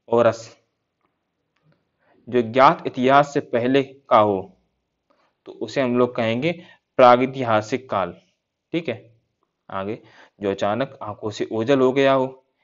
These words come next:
इसके लिए हम लोग क्या शब्द प्रयोग करते हैं? तो इसके लिए जो शब्द हम लोग प्रयोग करते हैं, अंतर्ज्ञान। आगे, जो बाएं हाथ से सदा हुआ है,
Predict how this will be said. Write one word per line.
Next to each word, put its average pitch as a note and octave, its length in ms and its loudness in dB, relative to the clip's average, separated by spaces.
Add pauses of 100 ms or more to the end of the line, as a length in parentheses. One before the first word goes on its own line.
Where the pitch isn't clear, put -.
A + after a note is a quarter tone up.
(440)
इसके B2+ 260 -4
लिए C3 140 0
हम C3 120 -6
लोग C3 140 -8
क्या C#3+ 100 0
शब्द B2+ 200 -8
प्रयोग B2+ 400 -4
करते B2+ 240 -8
हैं? C3 140 -8 (320)
तो - 140 -20
इसके C3 340 -2
लिए D#3 100 -2
जो C3 100 -10
शब्द B2+ 220 -10
हम B2 120 -4
लोग B2+ 140 -8
प्रयोग B2 300 2
करते A2+ 280 -6
हैं, F3 400 -10 (920)
अंतर्ज्ञान। A#2 840 -4 (880)
आगे, G2+ 320 -8 (500)
जो G2 120 -4
बाएं G#2 300 4
हाथ B2+ 200 4
से C3+ 160 -4
सदा B2 320 4
हुआ B2+ 380 6
है, G2+ 320 -2